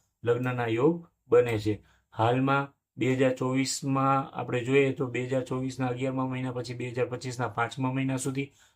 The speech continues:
આ શુક્રનો સમય છે. આ ઉપરાંત બે હજાર ત્રીસથી લઈને બે હજાર તેત્રીસ સુધી ત્યારે પણ શુક્ર મહારાજનો પિરિયડ છે. તો આવા સમયે એમને ખૂબ સારું ફળ મળે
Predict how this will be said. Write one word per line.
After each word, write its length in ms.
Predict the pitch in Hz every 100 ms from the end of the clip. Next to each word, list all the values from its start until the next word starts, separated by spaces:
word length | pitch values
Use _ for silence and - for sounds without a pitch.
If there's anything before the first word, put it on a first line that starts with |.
| -
આ 80 | 110
શુક્રનો 460 | 131 131 135 131
સમય 300 | 131 131 131
છે. 280 | 127 139 143 _ _ _
આ 100 | -
ઉપરાંત 420 | - - 139 135 127
બે 160 | 127 127
હજાર 180 | 135 127
ત્રીસથી 440 | 131 135 - 143
લઈને 220 | 135 131
બે 140 | 123 123
હજાર 220 | 131 120
તેત્રીસ 420 | 131 131 151 139 -
સુધી 320 | 113 107 104 _ _ _
ત્યારે 260 | 131 127 135
પણ 180 | 131 135
શુક્ર 340 | - 135 139
મહારાજનો 440 | 135 131 127 127 117
પિરિયડ 280 | 123 127
છે. 160 | 123 139
તો 120 | 131
આવા 420 | - - 143 143
સમયે 520 | 143 135 135 123 104 - _ _
એમને 260 | 123 131 127
ખૂબ 240 | - 131
સારું 380 | - 127 127 127
ફળ 180 | 127 117
મળે 420 | 117 120 127 151